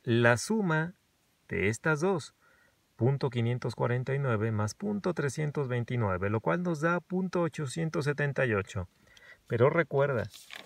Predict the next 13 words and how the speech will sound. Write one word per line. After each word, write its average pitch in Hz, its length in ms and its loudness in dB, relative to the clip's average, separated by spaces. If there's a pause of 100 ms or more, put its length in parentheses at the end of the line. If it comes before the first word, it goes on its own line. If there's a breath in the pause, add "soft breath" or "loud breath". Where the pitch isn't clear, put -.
(320)
la 95 140 -2
probabilidad 101 560 2
que 185 120 -2
buscábamos 113 800 0
era 170 300 0
que 151 240 -2
x 165 260 -4
fuera 160 320 0
mayor 143 380 0
o 147 80 2
igual 147 460 0 (260)
que 127 140 0
dos, 95 340 -2